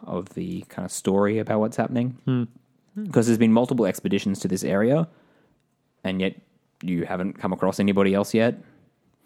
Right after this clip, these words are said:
Speaker 1: So you go out to try and find other expeditions to see if they settled somewhere,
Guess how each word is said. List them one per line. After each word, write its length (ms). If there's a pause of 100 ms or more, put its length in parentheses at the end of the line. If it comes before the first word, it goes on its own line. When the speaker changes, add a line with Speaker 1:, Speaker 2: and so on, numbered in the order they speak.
(380)
Speaker 1:
So 140
you 180
go 160
out 140
to 60
try 120
and 120
find 520
other 400
expeditions 500
to 100
see 140
if 100
they 140
settled 340
somewhere, 460